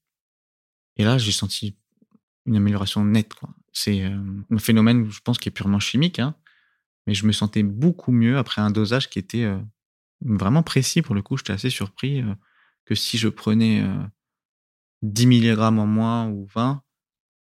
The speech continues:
euh, ça allait plus du tout. Et de pas hésiter à dire à ma psychiatre que, voilà, que je trouve qu'on est un peu bas ou qu'on est un peu haut, parce que c'est le, c'est le seul moyen, en fait, qu'ils ont pour, euh,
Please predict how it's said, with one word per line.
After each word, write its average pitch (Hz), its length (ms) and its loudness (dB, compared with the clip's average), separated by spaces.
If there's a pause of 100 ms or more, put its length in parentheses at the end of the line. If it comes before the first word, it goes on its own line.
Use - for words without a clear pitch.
euh, 95 260 -2
ça 98 160 -4
allait 95 120 -2
plus 131 180 -4
du 131 80 0
tout. 165 180 -6 (1040)
Et 110 80 0
de 98 100 0
pas 113 160 4
hésiter 110 360 2
à 107 80 6
dire 107 220 2
à 101 40 4
ma 101 120 4
psychiatre - 400 -4
que, 98 320 -2 (480)
voilà, 98 160 -2
que 95 60 -2
je 95 80 -4
trouve - 200 -14
qu'on 107 180 -4
est 104 60 0
un 101 60 -4
peu 104 180 -10
bas 113 360 -6
ou 113 100 -10
qu'on 104 220 -8
est 104 60 -6
un 101 80 -6
peu 208 220 -4
haut, 117 340 -2 (220)
parce 101 140 -6
que - 120 -6
c'est - 180 -6
le, 107 160 -4
c'est - 180 -4
le 104 40 -2
seul 123 200 0
moyen, 117 420 4
en 110 80 -2
fait, - 240 -12
qu'ils 107 260 -4
ont 139 180 2 (960)
pour, 110 300 2
euh, 98 200 2